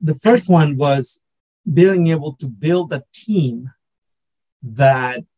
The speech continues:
was willing to relearn and retrain. And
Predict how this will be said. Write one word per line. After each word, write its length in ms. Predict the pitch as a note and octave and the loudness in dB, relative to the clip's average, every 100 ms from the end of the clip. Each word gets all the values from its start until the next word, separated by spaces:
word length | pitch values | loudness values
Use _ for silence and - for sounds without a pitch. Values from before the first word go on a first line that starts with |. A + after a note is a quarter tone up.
| _ _ _ _ _ | _ _ _ _ _
was 320 | F#3 C3+ D#3+ | -8 -2 -2
willing 320 | C#3 E3 D3+ C3+ | 0 -2 -2 -6
to 160 | C#3+ | -8
relearn 640 | A#2 C3+ D#3+ C3+ C#3 C#3 C3 | -6 -2 -2 0 -4 -4 -6
and 160 | A#2 | -8
retrain. 600 | C3 C3+ - C#3+ B2 G#2+ _ _ _ _ _ _ _ _ _ _ _ | -8 -12 -8 -6 -6 -10 _ _ _ _ _ _ _ _ _ _ _
And 640 | D#3+ C#3 C3 B2 A#2+ - | 0 0 0 -2 -6 -8